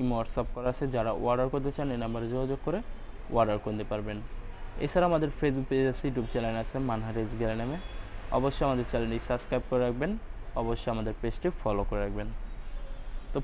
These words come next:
প্রত্যেকটা কালার, প্রত্যেকটা ডিজাইনে আপনাদেরকে একটা একটা খুলে দেখাবো, আশা করি প্রত্যেকটা ড্রেসই আপনাদের পছন্দ থাকবে। তো প্রথমে যে ড্রেসটা দেখাবো, এটা হবে ড্রেসটার, ওই ড্রেসের ফ্রন্ট পার্টটা। খুবই সুন্দর একটি কালার, খুবই সুন্দর একটি ডিজাইন থাকবে, খুবই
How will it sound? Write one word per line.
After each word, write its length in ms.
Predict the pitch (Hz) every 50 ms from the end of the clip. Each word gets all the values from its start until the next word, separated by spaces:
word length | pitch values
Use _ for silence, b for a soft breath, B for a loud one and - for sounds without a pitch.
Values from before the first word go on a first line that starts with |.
| -
প্রত্যেকটা 500 | - 156 160 - - - 175 - - 185 175 - -
কালার, 240 | 143 131 135 127 127 -
প্রত্যেকটা 420 | 139 135 - - 131 127 - - 127 120 120
ডিজাইনে 260 | 117 113 117 113 117 113
আপনাদেরকে 360 | - - 127 123 123 123 - 143 131
একটা 140 | 131 - 139 131
একটা 140 | 131 - 135 127
খুলে 140 | 143 139 135 139
দেখাবো, 240 | 139 135 151 143 143 139 131
আশা 140 | 127 - 127 120
করি 120 | 131 127 131 -
প্রত্যেকটা 440 | - 151 - - - 160 - - 151 139 127
ড্রেসই 260 | 120 120 - - 123 117
আপনাদের 300 | - 123 127 127 156 - - - - - - - - - - - - - - - - - -
পছন্দ 300 | 147 143 - - 127 120 117 110 -
থাকবে। 240 | 120 113 107 110 110 113 - - - - - - - - - - - - - - - - - - - - - -
তো 60 | - 156 -
প্রথমে 280 | - 180 175 185 180 175 160
যে 60 | 139 135
ড্রেসটা 240 | 127 131 - - 151 143 147
দেখাবো, 260 | 139 - 156 151 160 156 131
এটা 100 | - 123 120
হবে 140 | 123 117 120 117 -
ড্রেসটার, 320 | 117 123 - - - 160 147
ওই 80 | 120 113
ড্রেসের 280 | 113 107 - - 175 226 - - - - - - - - - - - -
ফ্রন্ট 220 | - 147 127 113 -
পার্টটা। 200 | 113 - - 113 - -
খুবই 180 | 165 170 185 - -
সুন্দর 180 | 160 156 156 156 156
একটি 120 | 139 - 135 - 143
কালার, 200 | 131 131 127 - -
খুবই 160 | 139 127 120 -
সুন্দর 200 | 139 123 113 113 110 110
একটি 120 | - 117 110 110
ডিজাইন 200 | 113 113 120 120 -
থাকবে, 160 | 147 143 151 151 -
খুবই 200 | - 160 151 156